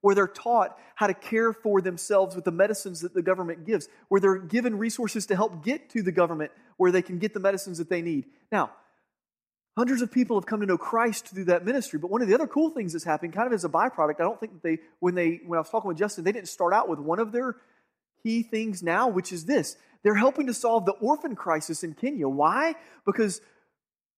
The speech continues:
people don't die at an early age anymore in those villages and towns because they're being cared for. They're learning how to take their medicines. And so their kids, they're staying alive long enough for their kids to become adults.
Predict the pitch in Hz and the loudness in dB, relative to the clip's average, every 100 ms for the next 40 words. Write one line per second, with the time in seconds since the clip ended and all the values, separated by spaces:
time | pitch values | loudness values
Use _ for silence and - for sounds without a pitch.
0 | _ _ _ 269 262 240 220 160 139 _ | _ _ _ -2 2 0 -2 -10 -20 _
1 | 202 240 254 247 202 185 190 180 170 175 | -2 0 0 2 2 0 0 2 2 2
2 | 170 165 139 - 165 156 156 147 143 156 | 0 0 -6 -10 -8 -6 -4 -4 -4 -8
3 | 151 151 143 139 165 165 147 139 135 - | -6 -6 -6 -2 -2 -2 -4 -10 -14 -12
4 | 156 143 131 147 151 185 185 180 190 165 | -8 -8 -10 -14 -10 -6 -4 -4 -8 -10
5 | - 226 226 214 170 147 151 165 208 226 | -14 -8 -6 -4 -4 -2 -2 -2 -4 -4
6 | 202 196 175 _ _ _ 220 208 180 180 | -4 -4 -6 _ _ _ -4 -2 -2 0
7 | 226 - 156 170 - 196 185 185 - 277 | -2 -2 -8 -10 -2 2 2 0 -4 -2
8 | 160 - 165 - 220 233 202 190 214 214 | -2 -2 -4 -2 -4 -2 0 2 4 4
9 | 185 - - _ _ _ _ _ 165 220 | 2 -2 -10 _ _ _ _ _ 2 6
10 | 277 269 185 147 165 - _ _ 190 185 | 6 4 4 4 2 -4 _ _ 2 2
11 | - 247 220 - 190 190 190 175 170 147 | 0 -4 -4 -4 -2 -2 -2 -6 -4 -4
12 | 175 214 - _ | -2 -4 -6 _